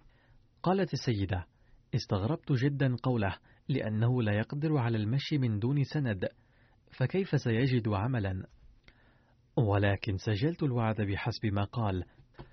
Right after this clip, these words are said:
مضى الوقت بسرعة ولم نشعر، وكانت السنة في نهايتها،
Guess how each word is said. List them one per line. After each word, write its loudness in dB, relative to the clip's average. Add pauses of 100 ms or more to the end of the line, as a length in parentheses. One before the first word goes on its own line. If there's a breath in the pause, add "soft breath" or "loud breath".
(380 loud breath)
مضى 4
الوقت 2
بسرعة 2 (200)
ولم 4
نشعر، 0
وكانت 2
السنة 2 (100)
في -2
نهايتها، 2